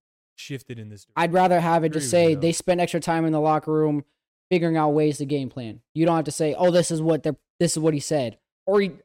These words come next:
Speaker 2: I don't even know, like, you're an N F L reporter. You have credibility to that extent that you've been around, you've watched the game, you've reported, you covered on it. Why not give your own personal intakes on it? Like, it looks like they were, they struggled a little bit in cover two.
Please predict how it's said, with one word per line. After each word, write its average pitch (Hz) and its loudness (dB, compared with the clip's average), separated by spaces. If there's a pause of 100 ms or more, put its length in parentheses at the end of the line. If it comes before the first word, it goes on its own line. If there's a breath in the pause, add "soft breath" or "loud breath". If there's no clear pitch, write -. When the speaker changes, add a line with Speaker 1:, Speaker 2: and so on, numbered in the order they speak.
(120)
Speaker 2:
I 185 0
don't 208 0
even 202 2
know, 180 -2 (100)
like, 160 0
you're 160 2
an 190 2
N 185 0
F - -8
L 175 2
reporter. 151 0 (320)
You 160 4
have 156 0
credibility 160 2
to 156 -4
that 151 2
extent 151 -2
that 151 -4
you've 147 -6
been 151 0
around, 143 0
you've 139 -4
watched 147 -2
the 131 -16
game, 139 -2
you've 131 -6
reported, 139 -6
you 127 -4
covered 147 -2
on 131 -6
it. 113 -14 (520)
Why 165 0
not 170 2
give 156 4
your 160 4
own 156 2
personal 156 -2
intakes 143 -6
on 117 -12
it? 107 -20 (320)
Like, 139 -4 (340)
it 165 -2
looks 170 2
like 170 2
they 170 4
were, 151 0 (380)
they 151 2
struggled 170 2
a 165 4
little 165 4
bit 156 2
in 147 -2
cover 156 0
two. 156 0